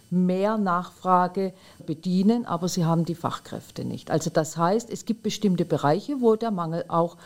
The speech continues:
noch mal stärker geworden ist. Oder schauen Sie in den Bereich Gesundheit, also die Pflegekräfte. Wir haben einen großen Fachkräftemangel. Der hat sich auch noch mal hier in der Krise als ganz besonders schwierig erwiesen im Bereich Krankenhaus, wenn es um die Intensivpflege geht,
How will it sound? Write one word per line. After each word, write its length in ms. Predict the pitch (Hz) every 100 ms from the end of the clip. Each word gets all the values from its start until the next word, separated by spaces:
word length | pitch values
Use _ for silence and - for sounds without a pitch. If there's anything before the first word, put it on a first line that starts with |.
| - -
noch 180 | 160
mal 200 | 165 165
stärker 440 | 160 - 131 131 151
geworden 440 | 147 127 123 123
ist. 200 | 147 143
Oder 260 | - 190 208
schauen 380 | - 165 165 160
Sie 140 | -
in 100 | 170
den 180 | 156 156
Bereich 460 | 151 143 147 147 - - -
Gesundheit, 720 | - 156 - 214 254 302 320 -
also 180 | 165 156
die 120 | 156
Pflegekräfte. 760 | - 143 160 220 - 214 214
Wir 160 | 185 165
haben 240 | 165 165
einen 100 | 175
großen 420 | 156 185 226 -
Fachkräftemangel. 1080 | 220 185 180 - 180 175 - 180 170 170 175 170 - - -
Der 120 | 170
hat 160 | 170 -
sich 240 | 185 - - - -
auch 260 | - 170 170
noch 240 | 185 180
mal 220 | 180 175
hier 300 | 165 170 214
in 160 | - 190
der 120 | 175
Krise 540 | 165 - 208 214 - -
als 240 | 175 175
ganz 220 | 180 175
besonders 440 | - 175 175 170 156
schwierig 380 | - 214 220
erwiesen 640 | - 196 180 196 190 202 196 -
im 160 | - 180
Bereich 540 | 160 143 147 160 160
Krankenhaus, 800 | - 147 233 254 247 214 208 208 202
wenn 140 | 175
es 100 | 165
um 140 | 190
die 100 | 151
Intensivpflege 960 | - 143 143 - 233 226 - 208 196 196
geht, 320 | 196 190 190